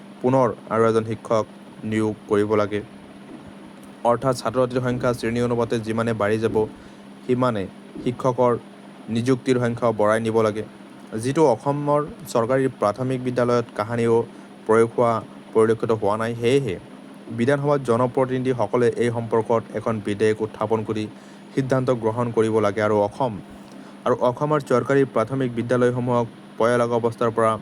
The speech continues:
মুক্ত কৰিব লাগে। তদুপৰি নতুনকৈ নিযুক্তি দিব লগা শিক্ষকক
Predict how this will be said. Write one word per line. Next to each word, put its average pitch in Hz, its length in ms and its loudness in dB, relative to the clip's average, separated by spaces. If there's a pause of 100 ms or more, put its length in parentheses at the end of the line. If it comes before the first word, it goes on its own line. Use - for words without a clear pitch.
(1200)
মুক্ত 123 320 0
কৰিব 113 300 2
লাগে। 113 180 0
তদুপৰি 110 420 0 (220)
নতুনকৈ 120 440 0
নিযুক্তি 110 500 -4 (2500)
দিব 113 220 2
লগা 135 220 4
শিক্ষকক 123 420 0